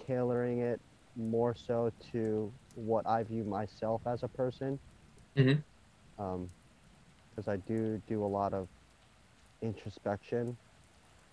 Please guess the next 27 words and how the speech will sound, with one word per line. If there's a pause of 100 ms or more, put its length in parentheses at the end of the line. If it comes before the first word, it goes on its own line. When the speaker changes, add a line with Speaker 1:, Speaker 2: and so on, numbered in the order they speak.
(1080)
Speaker 1:
But
at
the
same
time,
you
know,
if (400)
I
gotta
lace
up
the
boots (680)
and,
you
know, (880)
pick
up
my
rifle,
then (420)
so
be
it,
right? (920)
Um,